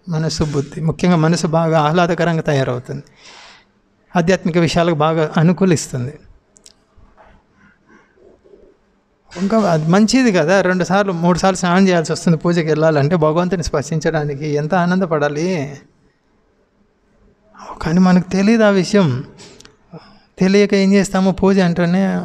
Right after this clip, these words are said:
వేరే సేవ తీసుకుంటాను, ఇది వద్దు నాకు. అది కూడా సేవ, ఇది కూడా సేవే, ఇక్కడ కూడా సంతృప్తి. భగవంతుడు దాంట్లో సం-, ఇ-, ఇది చేయలేనప్పుడు దాంట్లో ఎలా సంతృప్తి పరిచేట్టుగా చేస్తావు భగవంతుడిని?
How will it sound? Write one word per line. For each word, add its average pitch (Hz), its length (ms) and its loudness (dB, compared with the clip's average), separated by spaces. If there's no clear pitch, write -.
వేరే 170 320 0
సేవ 160 240 2
తీసుకుంటాను, 151 460 -2
ఇది 143 140 -4
వద్దు 143 180 -10
నాకు. 143 320 -14
అది - 180 -4
కూడా 170 180 2
సేవ, 180 300 0
ఇది 170 180 2
కూడా 180 200 4
సేవే, 160 400 0
ఇక్కడ 180 220 -4
కూడా 202 180 2
సంతృప్తి. 180 540 -2
భగవంతుడు 175 420 2
దాంట్లో 170 320 0
సం-, 190 200 -2
ఇ-, 170 160 -6
ఇది 185 240 0
చేయలేనప్పుడు 190 480 2
దాంట్లో 175 260 2
ఎలా 190 140 0
సంతృప్తి 170 400 -2
పరిచేట్టుగా 160 560 -2
చేస్తావు 156 380 -4
భగవంతుడిని? 139 640 -4